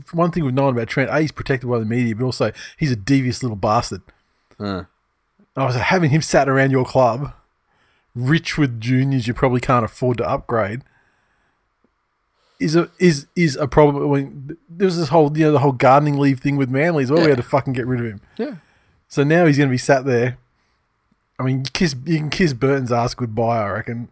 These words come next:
Speaker 1: He's gone. He's, he's the Doggies next year.
Speaker 2: If, if he
Speaker 1: And
Speaker 2: goes,
Speaker 1: I mean,
Speaker 2: he
Speaker 1: he
Speaker 2: goes.
Speaker 1: is, yeah. And, and look, while he, he's kind of surplus to your requirements at the moment,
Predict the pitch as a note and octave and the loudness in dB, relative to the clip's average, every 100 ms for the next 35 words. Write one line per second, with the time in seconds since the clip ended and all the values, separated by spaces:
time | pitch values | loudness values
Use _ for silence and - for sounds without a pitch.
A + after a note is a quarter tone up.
0 | - C#3 B2 A#2+ A2+ C3+ A#2+ B2 C3+ C#3 | -6 -4 -4 -6 -6 -6 -6 -6 -6 -6
1 | - A2+ A2 A2 G2 G#2 F2 - G2 C3 | -10 -12 -8 -8 -8 -10 -12 -14 -8 -8
2 | C3+ - B2+ A#2 C#3+ D3 C#3+ D#3 D#3+ C#3 | -8 -6 -2 2 4 4 4 2 2 0
3 | - C#3 D3+ G#2+ B2 C#3 D3 C#3+ C#3 C3+ | -6 -6 -2 0 0 -2 -4 -2 -2 -4
4 | - _ D#3+ C#3 - F3 D#3+ D#3 C#3+ C3+ | -10 _ -2 -2 -8 -14 0 6 6 6
5 | C3+ B2 C3 - C#3+ A#2+ - B2+ - A#2+ | 0 -2 -4 -2 0 0 0 -2 0 -2
6 | - A#2+ A2+ - B2 A2 G#2+ G2+ G#2 A#2+ | -2 -2 -2 -2 -2 -2 -4 -8 -6 -4
7 | B2 F#2 | -4 -6